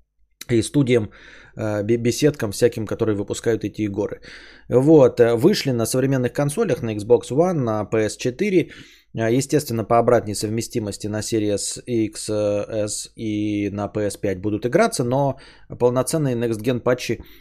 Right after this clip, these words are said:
э, выйдут попозже. Ну и на Свитче. На Свитче за семьсот шестнадцать рублей. Я прям щас тоже хочу себе, не знаю, зачем Quake. Накидал, оказывается, Егор. Я вам говорил, да, что Switch, короче, не хочу накаркать, но он лучше, чем я думал.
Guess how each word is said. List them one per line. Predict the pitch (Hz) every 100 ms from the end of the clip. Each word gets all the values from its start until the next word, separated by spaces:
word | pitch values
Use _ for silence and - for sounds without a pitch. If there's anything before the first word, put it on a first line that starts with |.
| -
э, | 117
выйдут | 110 123 110 -
попозже. | 120 117 104 98 127
Ну | 139 156
и | 143 147 120
на | 127
Свитче. | - 120 127 - 95
На | 104
Свитче | - 117 - 160
за | 120
семьсот | 117 110 -
шестнадцать | - 101 113 113 110
рублей. | 98 92
Я | 98
прям | - 104
щас | - 107 -
тоже | 110 107 95
хочу | 101 -
себе, | - 98 107 - - - - - -
не | 110
знаю, | 101 117 110
зачем | 98 101 120 104
Quake. | - 123 139 - - - -
Накидал, | 120 127 143 160 135
оказывается, | 113 127 123 120 -
Егор. | 123 120 190 202 - _ -
Я | 123
вам | 127
говорил, | 127 160 208
да, | 139
что | 143 127
Switch, | - 117 127 - - - - - - _ _ - - - - - - - - - _ - 113
короче, | 175 190 -
не | 160
хочу | 175 196
накаркать, | 170 156 - 156
но | 156
он | 160
лучше, | 156 147 185 147
чем | 127 131
я | 120
думал. | 104 107 87